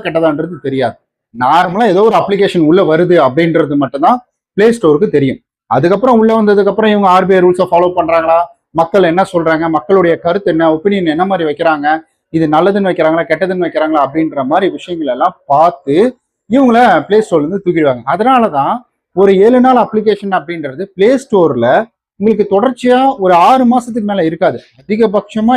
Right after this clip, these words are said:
எனக்கு தெரிஞ்சு ஒரு சில அப்ளிகேஷன் தான் ஒன் இயர் அப்படின்றத தொட்டிருக்குது. எனக்கு தெரிஞ்சு ஒரு ரெண்டு அப்ளிகேஷன் வந்து நம்ம சொல்லிடலாம், பேர் சொல்ல வேணாம். So அது மட்டும்தான் வந்துட்டு கிட்டத்தட்ட ஒன் இயர் அப்படின்றத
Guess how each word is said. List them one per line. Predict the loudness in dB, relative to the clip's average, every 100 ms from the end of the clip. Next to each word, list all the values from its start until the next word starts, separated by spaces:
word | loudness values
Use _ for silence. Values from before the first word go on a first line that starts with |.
| 0
எனக்கு | -6 -6
தெரிஞ்சு | -4 -4 -4 -8
ஒரு | -4
சில | -2 -2
அப்ளிகேஷன் | -4 -4 -4 -4 -10 -12
தான் | -14 _ _ _ -4
ஒன் | 0 2
இயர் | 4 2
அப்படின்றத | 2 0 0 0 0
தொட்டிருக்குது. | -4 -4 -6 -6 -10 _ _ _ _ -4
எனக்கு | -2 -2 -2
தெரிஞ்சு | 0 2 2
ஒரு | 2 0
ரெண்டு | -2 0 0
அப்ளிகேஷன் | 0 0 -2 -2 -16
வந்து | _ _
நம்ம | -20 -10
சொல்லிடலாம், | -8 -8 -12 -20 _
பேர் | 0 0 0
சொல்ல | 0 0
வேணாம். | -2 -4 -6 _ _ _ _
So | 0 2 2
அது | 2 2
மட்டும்தான் | 2 2 2 2 0
வந்துட்டு | -2 0 2 2 0 -4
கிட்டத்தட்ட | -8 -4 -2 0 0
ஒன் | 2 2
இயர் | 2 2
அப்படின்றத | 0 -2 -2 -2